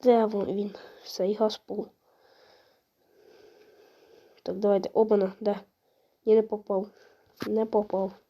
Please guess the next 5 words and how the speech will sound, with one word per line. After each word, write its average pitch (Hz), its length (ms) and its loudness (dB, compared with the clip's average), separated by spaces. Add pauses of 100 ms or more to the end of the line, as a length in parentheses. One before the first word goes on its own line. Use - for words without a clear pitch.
(880)
Так, 214 200 2
ладно, 214 220 2
погнали. 214 340 4 (1800)
Погнали, 226 580 4
пацани. 214 560 2